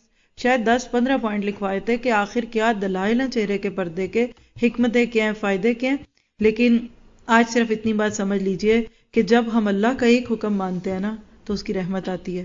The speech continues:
मुझे हदीस याद आ रही है कि एक हद अगर जारी होती है ना किसी मुल्क के कोने पे,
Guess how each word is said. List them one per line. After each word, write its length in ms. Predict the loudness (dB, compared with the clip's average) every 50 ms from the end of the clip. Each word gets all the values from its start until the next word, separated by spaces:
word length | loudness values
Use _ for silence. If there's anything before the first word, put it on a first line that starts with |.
| -8 -6
मुझे 180 | -2 0 2 2
हदीस 300 | 2 2 0 0 0 0
याद 180 | 0 0 2 0
आ 80 | 0
रही 160 | 0 0 0
है 160 | 0 0 0 -2 _ _ _ _ _
कि 240 | 0 2 4 6 4
एक 120 | 4 2 -2 0
हद 200 | 0 2 2 2
अगर 200 | 2 4 2 2
जारी 300 | 2 2 2 2 4 4
होती 300 | 4 2 2 0 0 0
है 60 | 2 2
ना 100 | 0 0
किसी 320 | -4 -4 -2 -2 0 0
मुल्क 260 | 0 0 0 0 0
के 120 | 0 -2 -2
कोने 340 | 0 -2 -2 -2 -2 -2
पे, 200 | -2 -4 -6 -6